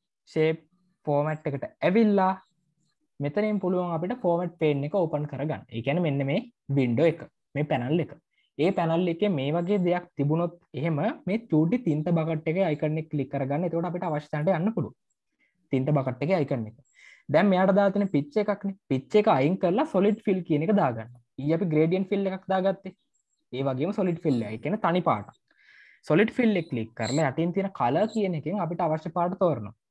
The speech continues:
මෙන්න මේ වගේ පාටක්. ඊට පස්සේ මෙයාව අරගෙන ගිහිල්ලා මේ ෆොටෝ එක වැහෙන්න තියාගන්න. ඔන්න ඔහොම. ඊට පස්සේ මේ උඩින් තියපු ෂේප් එකේ විනිවිද පේන ගතිය පොඩ්ඩක් වැඩි කරනවා. ට්‍රාන්ස්පරන්සි එකෙන් මෙන්න මෙහෙම වැඩි කරගන්න.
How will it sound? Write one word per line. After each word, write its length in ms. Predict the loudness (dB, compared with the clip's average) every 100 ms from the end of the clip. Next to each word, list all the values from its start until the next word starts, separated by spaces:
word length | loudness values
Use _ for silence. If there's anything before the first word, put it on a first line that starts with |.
| _ -12
මෙන්න 180 | -4 -2
මේ 120 | -2
වගේ 240 | -2 -2
පාටක්. 300 | 0 -2 -4 -18 _ _ _ _ _ _ _ _ _ _ 0
ඊට 200 | 0 2
පස්සේ 420 | 0 -2 -4 -4 -4 _ _ _ -4
මෙයාව 380 | 0 2 4
අරගෙන 380 | 4 4 2 2
ගිහිල්ලා 560 | 2 0 0 0 -2 0
මේ 180 | 0 0
ෆොටෝ 360 | 0 0 2
එක 180 | 0 0
වැහෙන්න 340 | -2 -2 -2 -2
තියාගන්න. 420 | 0 0 -2 -8 -20 -20 _ _ _ _ _ _ _ -20 -20 _ _
ඔන්න 240 | -10 -4 -4
ඔහොම. 200 | -4 -8 -14 _ _ _ _ -6
ඊට 220 | -2 0
පස්සේ 360 | 2 0 0 -2
මේ 120 | -2 0
උඩින් 320 | 2 4 2 2
තියපු 300 | 0 0 -2
ෂේප් 400 | -2 -2 -4 -12
එකේ 280 | -6 -6 -6 -6 -6 0
විනිවිද 400 | 2 6 6 4
පේන 240 | 4 4
ගතිය 260 | 4 2 2
පොඩ්ඩක් 340 | 2 0 0
වැඩි 200 | 0 0
කරනවා. 240 | 0 -4 -6
ට්‍රාන්ස්පරන්සි 640 | -4 -4 -2 -4 -4 -2
එකෙන් 160 | -2 0
මෙන්න 200 | 0 0
මෙහෙම 220 | 0 0
වැඩි 220 | 0 0
කරගන්න. 300 | 0 -4 -8